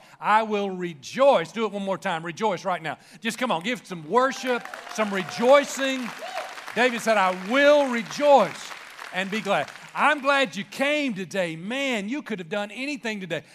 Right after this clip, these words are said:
And wasn't it easier to come today? We all got an extra hour sleep. I think it should be that way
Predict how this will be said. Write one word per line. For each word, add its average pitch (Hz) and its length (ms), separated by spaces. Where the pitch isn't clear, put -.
And 220 160
wasn't 330 360
it - 40
easier 254 440
to 233 80
come 240 260
today? 220 400
We 214 180
all 262 420
got 220 280
an 214 100
extra 214 440
hour 185 320
sleep. 185 500
I 302 220
think 285 260
it 208 80
should 220 160
be 214 140
that 190 280
way 165 360